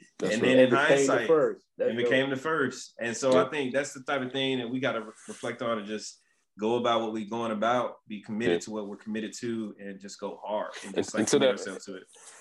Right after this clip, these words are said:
Speaker 1: 'cause to that point, man, you never know what moment is going to shine as your greatest, you know? Like, and, and that's
Speaker 3: Mm-hmm.
Speaker 1: why you can't waste a moment. You know, you, you have to give every single moment everything that it deserves and everything that you've been given,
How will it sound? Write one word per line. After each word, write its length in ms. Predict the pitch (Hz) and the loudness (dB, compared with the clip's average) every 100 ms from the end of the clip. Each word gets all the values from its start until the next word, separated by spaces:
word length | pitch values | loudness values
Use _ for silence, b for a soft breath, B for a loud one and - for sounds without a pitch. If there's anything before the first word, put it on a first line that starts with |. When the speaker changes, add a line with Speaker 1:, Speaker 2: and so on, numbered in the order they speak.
| B | B
Speaker 1:
'cause 160 | - 113 | 0 2
to 120 | 151 | 6
that 180 | 143 113 | 6 4
point, 300 | - 151 120 | 4 2 2
man, 220 | 113 104 | 0 0
you 60 | 113 | 2
never 180 | 117 110 | 2 2
know 140 | 113 | 2
what 180 | 107 95 | 2 0
moment 420 | 98 110 101 92 - | 0 -2 -2 -6 -8
is 160 | 92 | -8
going 320 | 92 101 98 92 | 0 2 2 -2
to 220 | - 87 | -2 -4
shine 420 | - 101 98 92 | 0 2 4 2
as 160 | 85 82 | 0 -4
your 100 | 76 | -6
greatest, 600 | 90 95 80 - - - | -2 -2 -2 -10 -18 -10
you 100 | 87 | -4
know? 320 | 85 90 92 - | -2 0 0 0
Like, 240 | 98 92 | 0 2
and, 160 | 110 104 | 0 2
and 100 | 104 | 2
that's 140 | 107 | 2
Speaker 3:
Mm-hmm. 80 | - | 4
Speaker 1:
why 80 | 113 | 4
you 120 | 110 | 4
can't 220 | - 98 | 2 -2
waste 280 | 82 107 - | 2 0 0
a 40 | 67 | -6
moment. 340 | 69 - - _ _ | -8 -10 -18 _ _
You 160 | - 87 | -8 -6
know, 160 | 85 90 | -2 -2
you, 180 | 95 - | -2 0
you 140 | 101 | 2
have 280 | 90 107 107 | 4 4 4
to 160 | - 107 | 2 -2
give 420 | 92 104 104 92 - | 2 2 4 0 -2
every 360 | 104 110 107 104 | 2 2 2 0
single 300 | - 101 95 | 0 0 2
moment 340 | 101 98 90 | 2 2 0
everything 420 | 92 92 104 95 | 0 -2 -4 -4
that 120 | 87 | -2
it 120 | 92 92 | -4 -6
deserves 520 | 82 98 101 104 - b b b | -2 0 2 0 -4 b b b
and 80 | 104 | -2
everything 340 | 98 101 98 | 0 0 -2
that 160 | 92 - | -2 -6
you've 140 | 87 | -6
been 200 | 82 78 | -6 -4
given, 440 | 92 147 98 85 | 2 2 2 -8